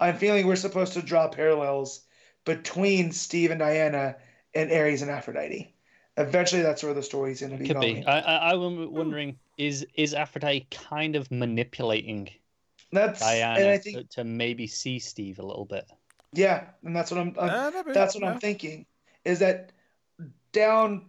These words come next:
Speaker 1: the line in a couple issues, we'll see that this is part of the plan.
Speaker 3: If, if that's the case, then, then fair play. Then fair play.
Speaker 1: Yeah.
Speaker 3: Uh, if it's just thematic, then that's also fair play.
Speaker 1: Well, 'cause I was, I was getting a little upset, going like, "Okay, then why, why change him?" And then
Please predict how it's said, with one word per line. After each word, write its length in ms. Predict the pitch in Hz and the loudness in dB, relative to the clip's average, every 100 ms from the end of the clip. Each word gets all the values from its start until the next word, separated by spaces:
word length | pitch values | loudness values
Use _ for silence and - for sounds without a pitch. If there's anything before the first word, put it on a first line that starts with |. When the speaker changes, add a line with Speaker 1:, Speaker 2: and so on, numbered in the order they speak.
| _ - | _ -4
Speaker 1:
the 140 | 175 | -2
line 320 | 180 190 185 | 0 0 -2
in 100 | 160 | -4
a 60 | 156 | -6
couple 260 | 160 151 | -6 -2
issues, 400 | 165 165 147 139 - | -2 -2 -4 -6 -4
we'll 220 | 147 170 | 0 2
see 260 | - 170 | 4 2
that 140 | 160 151 | 2 0
this 140 | 151 | -2
is 100 | 143 | -2
part 160 | - 143 | 0 2
of 60 | |
the 80 | 139 | 0
plan. 420 | - 151 143 135 131 | 2 6 6 4 0
Speaker 3:
If, 120 | 160 | -4
if 100 | - | 2
that's 280 | 220 254 - | 4 4 -2
the 80 | |
case, 320 | - 196 233 - | -2 -2 -2 -2
then, 380 | 147 127 113 107 | 0 0 -2 -6
then 180 | 120 113 | -6 -6
fair 280 | - 143 139 | -6 -6 -6
play. 380 | - 131 180 196 - - | -6 -6 -6 -10 -20 -12
Then 140 | 120 | -12
fair 220 | - 127 | -8 -10
play. 240 | - 123 160 | -6 -2 0
Speaker 1:
Yeah. 140 | 151 - _ - | 0 -2 _ -4
Speaker 3:
Uh, 180 | 135 165 | 0 0
if 140 | 170 | -2
it's 100 | 170 | -2
just 240 | 240 - | -2 -2
thematic, 600 | - 170 135 175 - 202 - | -2 0 2 2 0 -6 -2
then 440 | 139 127 120 113 _ _ - | -2 -2 -6 -10 _ _ 0
that's 240 | 139 147 | 0 2
also 280 | 143 143 139 | -2 -2 -6
fair 200 | - 120 | -4 -8
play. 340 | - 117 147 _ _ _ | -4 -4 -4 _ _ _
Speaker 1:
Well, 160 | - 240 | -2 2
'cause 200 | 277 262 | 4 6
I 120 | 262 | 4
was, 280 | 269 185 - 208 | 4 0 -2 2
I 80 | |
was 100 | 233 | 4
getting 160 | 285 302 | 4 2
a 40 | 302 | 2
little 180 | 254 | 4
upset, 340 | 233 269 269 214 | 2 2 0 2
going 280 | 208 208 202 | 0 0 0
like, 240 | 190 190 | -2 -2
"Okay, 360 | 202 220 202 190 | 0 6 6 6
then 240 | 180 175 - - - - | 0 -6 -12 -16 -18 -16
why, 360 | 160 170 202 180 | 0 4 6 6
why 180 | 185 | 2
change 380 | 190 180 190 190 | 0 -2 -4 -2
him?" 260 | 175 160 147 | -2 -2 -2
And 120 | 170 | -2
then 260 | 185 175 | -2 -2